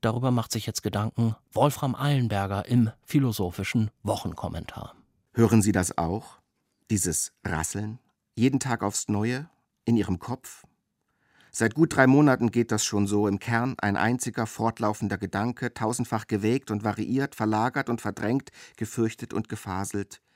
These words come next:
Speaker 2: Wie hältst du, vor allem aber die anderen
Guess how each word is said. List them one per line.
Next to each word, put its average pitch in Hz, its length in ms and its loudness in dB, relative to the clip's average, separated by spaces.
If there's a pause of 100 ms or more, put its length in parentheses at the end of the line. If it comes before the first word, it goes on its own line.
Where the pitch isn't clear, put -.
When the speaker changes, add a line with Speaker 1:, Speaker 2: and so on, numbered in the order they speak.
(180)
Speaker 2:
Wie 120 160 -4
hältst 117 340 -2
du, 127 240 0 (420)
vor - 180 -2
allem 110 160 2
aber 98 180 0
die 107 160 -4
anderen 92 540 -2